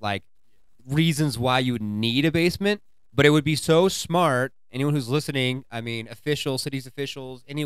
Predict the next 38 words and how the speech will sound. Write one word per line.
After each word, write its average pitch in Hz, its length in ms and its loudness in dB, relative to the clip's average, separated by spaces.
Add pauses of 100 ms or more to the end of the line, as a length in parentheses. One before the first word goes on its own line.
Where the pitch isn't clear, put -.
(140)
builders 139 640 0
in 127 340 -6
Arizona, 131 600 0
like, 131 260 -2 (640)
it's - 160 2
freaking 240 260 0
hot 214 260 -2
four 196 160 4
months 156 240 6
out 143 140 4
of 135 80 0
the 131 80 0
year. 131 400 0
Having 226 240 4
a 180 60 2
basement 196 440 0
would 180 120 -4
be 220 60 2
a - 20 2
lot 226 160 2
cooler, 277 400 6 (560)
I 139 80 2
can 151 100 0
imagine. 202 600 -2 (360)
What's 185 180 4
your 240 100 6
experience 190 500 2
with, 147 260 2
uh, 131 260 2
with 117 200 -4
basements 135 320 -2
in 123 80 -12
Arizona, 120 480 -2
and 107 300 -8
is 113 200 -4
it 127 160 -2 (240)
typically 139 320 -2
cooler? 139 400 -4